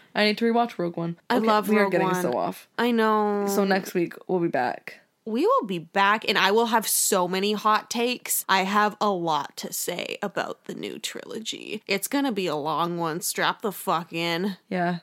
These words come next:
Speaker 1: that's true. Buckle your seatbelts. You're in for a, a bumpy simulator. I'm thinking of the Star
Speaker 2: The
Speaker 1: Wars
Speaker 2: Dar-,
Speaker 1: ride.
Speaker 2: the Disneyland ride, yeah.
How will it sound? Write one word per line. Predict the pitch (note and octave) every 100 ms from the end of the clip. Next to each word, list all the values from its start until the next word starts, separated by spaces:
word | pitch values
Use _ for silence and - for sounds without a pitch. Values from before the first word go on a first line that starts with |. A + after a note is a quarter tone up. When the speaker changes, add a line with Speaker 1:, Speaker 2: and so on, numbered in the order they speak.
| -
Speaker 1:
that's | G3 -
true. | - F#3+
Buckle | F#3+ F#3+ F#3+
your | F#3+ F#3+
seatbelts. | - G3+ - F#3 F3+ -
You're | F#3
in | G3 F#3+
for | G3 F#3
a, | F#3 - _
a | F#3+
bumpy | F3+ F#3+ F#3 G3+
simulator. | - G3+ G3+ F#3 F3 F3 F3+ F3 _ _ _ _ _ _ _ _ _ -
I'm | A3 G#3+
thinking | A#3 A3+ A#3+ B3+
of | A3+
the | A#3+
Star | - F#3
Speaker 2:
The | F3
Speaker 1:
Wars | - F3
Speaker 2:
Dar-, | F#3+ E3+
Speaker 1:
ride. | G3+
Speaker 2:
the |
Disneyland | G3 G3 G3 G3+ G#3 G#3
ride, | G3+ G3+ -
yeah. | F3+ F3 F#3